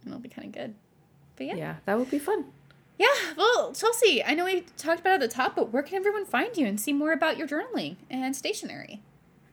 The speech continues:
Speaker 2: I am Those With Words on Instagram and Twitch. I would say those two are my most active platforms. If you also wanna see a little bit of a blog that I have yet to revive this year, um, I am, I am also available at those with words dot com.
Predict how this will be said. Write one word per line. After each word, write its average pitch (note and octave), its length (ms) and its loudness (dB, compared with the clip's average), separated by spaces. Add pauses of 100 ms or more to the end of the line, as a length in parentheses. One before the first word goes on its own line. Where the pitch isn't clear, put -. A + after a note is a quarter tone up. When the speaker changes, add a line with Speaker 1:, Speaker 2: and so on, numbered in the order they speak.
(100)
Speaker 2:
I A#3+ 240 4
am A#3 380 6
Those A3+ 280 6
With D#4 200 0
Words B3+ 340 4
on F3+ 400 2
Instagram G3+ 720 0
and E3 300 -2
Twitch. - 480 -2
I D#3+ 140 0
would E3 200 0
say F3 200 4
those E3+ 260 -2
two - 240 -4
are E3+ 160 0
my E3 220 -6
most D#3+ 520 -6
active D#3+ 380 -8
platforms. B3 680 2 (340)
If - 180 -4
you F#3 240 2
also G#3 300 2
wanna A3 240 2
see F#3+ 440 0
a - 100 0
little F3+ 300 0
bit A3+ 220 2
of F#3 320 2
a F3 80 2
blog D#3 480 0
that D3+ 120 0
I D3+ 80 2
have D#3+ 220 0
yet F#3+ 180 0
to B3 120 -4
revive F3 540 6
this - 220 -2
year, G3+ 360 10 (320)
um, E3 280 6
I E3 280 6
am, D#3+ 300 -6
I E3 120 0
am E3 160 0
also D#3 500 0
available C#3+ 640 0
at - 260 -6
those D3 260 -6
with D3 200 -16
words D3 240 -14
dot - 180 -12
com. B3 220 -8